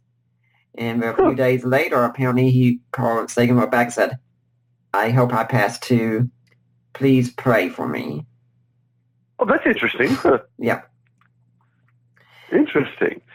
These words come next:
Speaker 2: Well, I don't, I will tell you, I, I know, especially with Stephen Hawking, he had so many Christians around him that were talking to him all the time. A lot of people that knew him.
Speaker 1: Yeah.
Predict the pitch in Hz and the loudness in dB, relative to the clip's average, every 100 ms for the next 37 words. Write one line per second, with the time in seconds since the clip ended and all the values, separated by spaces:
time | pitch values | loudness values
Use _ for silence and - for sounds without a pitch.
0 | - 190 214 294 269 - - 214 285 247 | -2 2 4 6 4 0 -4 0 4 4
1 | - 254 170 143 143 139 143 165 220 147 | 4 2 4 4 2 2 2 4 4 2
2 | - 220 220 170 147 - 170 131 156 220 | 0 -2 2 0 0 0 0 2 0 -2
3 | 87 - _ - - - _ 196 185 175 | -6 -10 _ -20 -20 -20 _ -2 2 2
4 | 143 - - - 208 262 254 165 - 147 | 0 -8 -6 -2 0 2 2 2 0 -2
5 | - 123 117 113 151 160 127 95 107 110 | -2 -4 -2 0 2 0 -2 -2 0 0
6 | - 180 196 147 127 104 87 160 226 214 | 0 -2 -2 -4 -4 -4 0 2 4 4
7 | 123 - 98 95 185 247 220 147 113 101 | 2 -2 -6 -2 0 2 0 -2 -2 -2
8 | 95 104 95 - - - - 104 | -2 -2 -2 -4 -8 -18 -8 -6